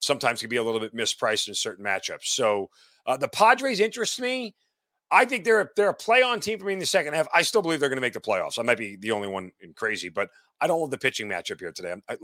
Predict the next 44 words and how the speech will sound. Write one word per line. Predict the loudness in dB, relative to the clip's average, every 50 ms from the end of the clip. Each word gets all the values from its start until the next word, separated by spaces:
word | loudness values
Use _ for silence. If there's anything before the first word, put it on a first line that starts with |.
| -12 -4 -2
not | 0 0 0
a | 0
huge | -2 -4 -2
fan | -2 -2 -2 -2
of | -2
Lugo. | -2 -2 -2 -4 -4 0
However, | 2 6 8 8 6 6 2 -2 -8 -10 _ _ _ _ _ _ -4
situationally | -2 4 4 4 4 4 2 2 2 2 2 0 -2 -4 -4 -8 -8 -6
here, | -6 -6 -6
Johnny, | -6 -6 -8 -8 -8 -6 0
like, | 2 2 2 2 -2 -8 -18 _ _ _ _ _ _ _ _ _ _ _ _
if | 0 0 0 2
they're | 6 8 8 10 8 8
going | 6 6 6 6 6 6 4 0 -2 -2
to | -4 -2 0
make | 2 2 2 2
a | 0 2
run, | 2 2 4 4
like, | 4 2 4 _
they | 2 2 2 0 _
gotta | 4 6 6 6 2
sweep | 0 0 -2 -2 -4 -4
the | -4 -2
Tigers. | 0 2 2 2 0 -6 -14 -20 -20 _ _ _ _ _ _ _ _
They | 2
actually | 4 4 4 6 6 6
have | 6 6 4
to | 0 -6
just | -6 -6 -10 -10 2 6
go | 8 10 10
out | 10 8 6 2
and | -2 -2
win | -2 0 2
all | 4 2 2
three | 2 -2 -6 -6 -2
games, | 0 2 2 2 0 0 -4 -6 -6 -6 -6 _ _ _ _ _ _ 2
um, | 4 6 6 6 6 4 2
in | 2
any | 2 2 2 0
size, | 0 0 2 2 2 2 0
way, | -2 -2 -2
shape, | 0 0 0 0 0
or | -4 -8
form | -4 -4 -2 0 0 -2 -2 -6